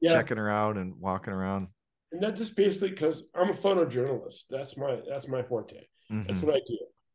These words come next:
Speaker 1: That's why even in the skateboarding world, I shot a ton of stuff covering contests with the interaction of things like that. And so when I'm filming, I, I see stuff like that. It's just, "Oh, I see that," you know? And, um, it's fun.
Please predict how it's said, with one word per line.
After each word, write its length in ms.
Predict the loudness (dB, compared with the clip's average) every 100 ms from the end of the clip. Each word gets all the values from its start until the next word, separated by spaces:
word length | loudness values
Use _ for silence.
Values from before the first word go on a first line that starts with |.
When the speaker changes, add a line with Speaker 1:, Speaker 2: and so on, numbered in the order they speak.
| -6
Speaker 1:
That's 200 | -2 4
why 180 | 4 4
even 200 | 2 2
in 40 |
the 60 | 0
skateboarding 560 | 0 0 0 2 2 4
world, 400 | 6 6 4 -2 _
I 120 | 0
shot 320 | 2 4 4
a 20 | 4
ton 260 | -2 -2
of 80 | -2
stuff 340 | 0 4 4 4 -6 _ _ _ _
covering 280 | 2 4 4
contests 540 | 6 6 6 4 0
with 240 | 0 -8 -8
the 140 | -12 -12 _ _ _ _
interaction 580 | 8 10 10 6 -2 -4
of 100 | -2
things 300 | 0 2 2
like 180 | 0 0
that. 320 | 0 0 -2 -12 _ _ _ _ _
And 100 | -4
so 200 | 4 6
when 120 | 6
I'm 140 | 2
filming, 420 | 2 8 8 8 4
I, 220 | 0 -6
I 40 |
see 200 | -6 -6
stuff 280 | -2 -2 -2
like 180 | -2 -4
that. 300 | -6 -8 -12 -14
It's 120 | -14
just, 200 | -14 -14 -16
"Oh, 120 | -14 -14
I 60 |
see 260 | -14 -10 -8
that," 280 | -8 -8 -8
you 80 | -2
know? 220 | -2 -2 -6 _ _ _
And, 300 | -4 -4 0
um, 320 | 0 0 -2 -8 _ _ _
it's 120 | -14
fun. 480 | 0 6 8 8 6